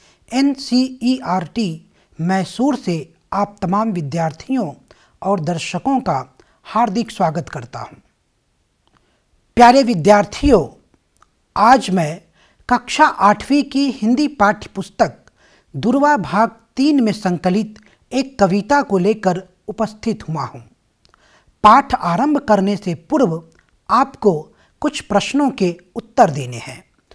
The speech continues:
तो पहला प्रश्न है, जीने के लिए न्यूनतम आवश्यक चीजें क्या-क्या हैं? विकल्प हैं, अ, सिर्फ हवा,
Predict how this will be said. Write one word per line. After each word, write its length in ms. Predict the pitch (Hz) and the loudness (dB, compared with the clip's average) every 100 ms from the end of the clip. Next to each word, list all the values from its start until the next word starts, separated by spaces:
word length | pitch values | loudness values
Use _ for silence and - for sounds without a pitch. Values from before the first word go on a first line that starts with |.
| _ _ - | _ _ -4
तो 80 | |
पहला 380 | 190 190 170 294 | 0 2 4 4
प्रश्न 360 | 320 233 - 180 | 4 0 0 -4
है, 400 | 123 147 226 _ _ _ _ _ _ _ _ _ - _ - | -4 -6 -8 _ _ _ _ _ _ _ _ _ -20 _ -2
जीने 460 | 160 139 226 240 294 | 4 10 12 12 12
के 200 | - 262 | 10 10
लिए 260 | 247 277 | 12 12
न्यूनतम 640 | 247 170 196 240 240 302 302 - | 12 12 12 12 10 10 10 10
आवश्यक 600 | 190 196 214 - 269 277 | 8 8 8 6 6 6
चीजें 500 | - 202 196 240 165 160 - _ _ _ - | 4 8 10 10 10 4 -10 _ _ _ 6
क्या-क्या 520 | 262 247 247 277 294 - | 10 10 10 8 8 6
हैं? 340 | 262 175 104 - _ _ _ _ _ _ _ - - _ 151 | 8 8 4 -8 _ _ _ _ _ _ _ -20 -20 _ 4
विकल्प 500 | 156 - 277 285 254 | 4 6 6 8 6
हैं, 440 | 147 160 226 294 _ _ _ _ _ _ _ - | 6 6 4 0 _ _ _ _ _ _ _ 8
अ, 420 | 208 180 277 - - _ - | 10 12 10 4 -20 _ -12
सिर्फ 540 | - 285 311 - - | 6 8 8 4 6
हवा, 460 | 165 156 226 294 | 8 10 10 8